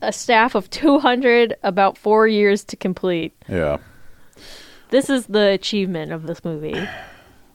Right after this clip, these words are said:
Speaker 2: You know, I, I wanted to, I wanted to start a little light before diving in. You know, I wanted, I wanted
Speaker 1: I,
Speaker 2: s-
Speaker 1: I just mean, like,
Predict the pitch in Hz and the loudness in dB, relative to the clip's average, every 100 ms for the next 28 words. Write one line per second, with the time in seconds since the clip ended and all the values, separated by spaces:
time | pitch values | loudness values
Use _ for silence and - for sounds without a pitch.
0 | - 147 139 139 139 139 175 156 123 - | -20 -6 0 0 2 0 2 2 0 0
1 | 143 147 120 - 120 110 95 98 104 107 | 2 2 0 -2 0 2 0 -4 -14 -4
2 | 101 87 85 87 82 - 85 78 - - | -2 0 0 0 -2 -4 -4 -4 -8 -6
3 | 92 82 80 80 76 71 76 73 78 90 | -4 -4 -4 -8 -8 -8 -8 -8 -8 -4
4 | 90 85 151 196 175 - 320 359 381 339 | -4 -2 2 2 2 4 4 4 0 -2
5 | 330 294 262 233 | -2 2 4 2